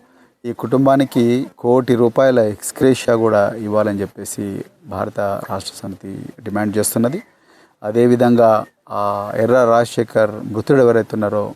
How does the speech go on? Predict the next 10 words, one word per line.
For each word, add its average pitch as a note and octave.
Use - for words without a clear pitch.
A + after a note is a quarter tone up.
వాళ్ళ A2
భార్య A2
కూడా A#2+
చదువుకున్నది A#2+
కాబట్టి, G#2+
ఆమెకు A2+
కూడా A#2
కంపల్సరీ A#2
ఒక A2
ఉద్యోగం A#2